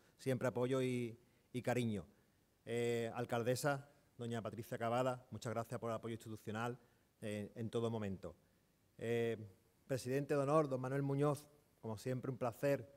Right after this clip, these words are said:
tenerlo presente con nosotros. Es miembro, presidente, es mi-, presidente del Consejo de Hermandades, miembros de la Permanente, eh, sacerdotes de la, de la ciudad, autoridades de la corporación municipal,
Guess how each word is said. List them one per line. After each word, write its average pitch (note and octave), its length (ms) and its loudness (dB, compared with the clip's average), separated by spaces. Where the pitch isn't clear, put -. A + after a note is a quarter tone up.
tenerlo B2+ 360 0
presente B2+ 400 -2
con B2 160 -2
nosotros. G#2+ 500 0
Es A#2+ 200 2
miembro, B2+ 400 0
presidente, B2 480 -2
es B2 140 0
mi-, C3 100 0
presidente B2 500 -4
del B2+ 120 2
Consejo B2 300 0
de C3+ 60 6
Hermandades, B2 480 4
miembros A#2+ 280 0
de C3+ 60 4
la B2+ 100 4
Permanente, A#2 640 -2
eh, B2+ 160 4
sacerdotes A#2+ 840 2
de A#2+ 160 2
la, A#2 480 4
de A#2+ 60 0
la A#2+ 100 2
ciudad, B2 420 4
autoridades C3 840 2
de B2+ 320 4
la B2 100 2
corporación B2 460 2
municipal, C3 640 2